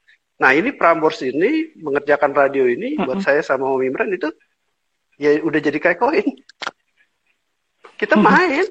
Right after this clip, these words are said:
Speaker 1: tapi
Speaker 2: Mm-mm.
Speaker 1: ada hitung-hitungannya, karena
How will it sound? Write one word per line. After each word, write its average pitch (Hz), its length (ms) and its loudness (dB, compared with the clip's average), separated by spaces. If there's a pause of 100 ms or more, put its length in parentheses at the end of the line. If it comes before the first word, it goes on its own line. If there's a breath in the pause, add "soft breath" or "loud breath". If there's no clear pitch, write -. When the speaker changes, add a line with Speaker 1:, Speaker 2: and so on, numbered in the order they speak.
(1000)
Speaker 1:
tapi 185 420 2
Speaker 2:
Mm-mm. 190 260 -2 (840)
Speaker 1:
ada 120 180 0
hitung-hitungannya, 147 920 2
karena 135 460 -2